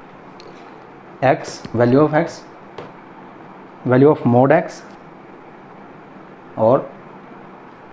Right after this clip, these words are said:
जो हमें function दिया है function की value, और यहाँ पर whether real number, कि ये real number है या नहीं।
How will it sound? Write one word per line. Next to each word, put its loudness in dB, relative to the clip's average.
जो 0
हमें 0
function 0
दिया 4
है 2
function -2
की 0
value, 2
और -2
यहाँ 0
पर 2
whether 2
real 2
number, -2
कि -2
ये 4
real 0
number 2
है -2
या -2
नहीं। -2